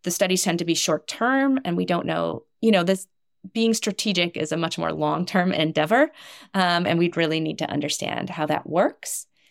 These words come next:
It might also be because the studies often look at just one strategy at a time.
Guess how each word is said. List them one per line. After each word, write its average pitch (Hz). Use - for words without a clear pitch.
It 226
might 220
also 220
be 220
because 190
the 185
studies 175
often 170
look 165
at -
just 165
one 151
strategy 170
at 160
a -
time. 208